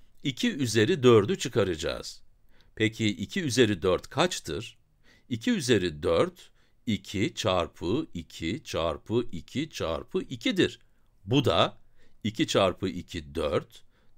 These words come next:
dört çarpı iki, sekiz ve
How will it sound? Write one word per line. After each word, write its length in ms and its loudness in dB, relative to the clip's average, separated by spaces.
dört 280 6
çarpı 460 0
iki, 360 -6
sekiz 760 -6
ve 260 6